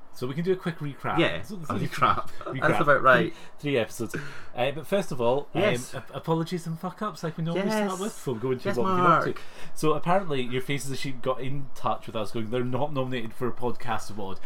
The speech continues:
Speaker 1: but they were fishing for nominations
Speaker 2: Yes.
Speaker 1: to get a podcast award." So I was kinda right.
Speaker 2: You weren't ki-, no, no, you were wrong.
Speaker 1: I was kinda right.
Speaker 2: No, no, you were wrong.
Speaker 1: I knew they were looking to get an award.
Speaker 2: <laughs> So yeah, that's, that's our only apology and fuck up, but it wasn't me this time.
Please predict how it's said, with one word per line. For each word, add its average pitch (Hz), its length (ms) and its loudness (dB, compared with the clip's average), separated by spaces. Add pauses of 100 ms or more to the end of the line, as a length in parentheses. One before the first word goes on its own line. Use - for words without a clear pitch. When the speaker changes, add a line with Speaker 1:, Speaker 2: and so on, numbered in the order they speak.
(140)
Speaker 1:
but 131 100 2
they 135 80 4
were 135 240 6
fishing 139 640 2
for 127 140 0
nominations 120 600 4 (180)
Speaker 2:
Yes. 113 80 2
Speaker 1:
to 123 100 0
get 120 220 0
a 120 120 -2
podcast 120 260 2
award." 107 120 6 (300)
So 165 180 2
I 139 100 2
was 160 300 2 (260)
kinda 147 380 0
right. 101 320 2
Speaker 2:
You 131 60 0
weren't 156 300 4
ki-, - 220 -2
no, 175 80 4
no, 139 140 2
you 120 160 -2
were 165 160 0
wrong. 156 360 0
Speaker 1:
I 123 80 0
was 170 140 2
kinda 160 300 2
right. 104 200 0
Speaker 2:
No, 160 60 4
no, 143 80 2
you 127 160 0
were 156 140 0
wrong. 120 200 4
Speaker 1:
I 147 80 4
knew 143 140 2
they 175 60 2
were 180 80 6
looking 151 260 2
to 143 140 0
get 139 140 0
an 131 40 -2
award. 107 480 2
Speaker 2:
<laughs> - 40 -8 (1120)
So - 140 -4
yeah, 127 120 4
that's, 127 280 0
that's 170 200 0
our - 120 -2
only 123 220 -2
apology 113 340 -4
and 143 80 -8
fuck - 200 -8
up, - 100 2
but 127 100 4
it - 40 2
wasn't 120 260 2
me 165 100 -2
this 220 180 -6
time. 107 340 0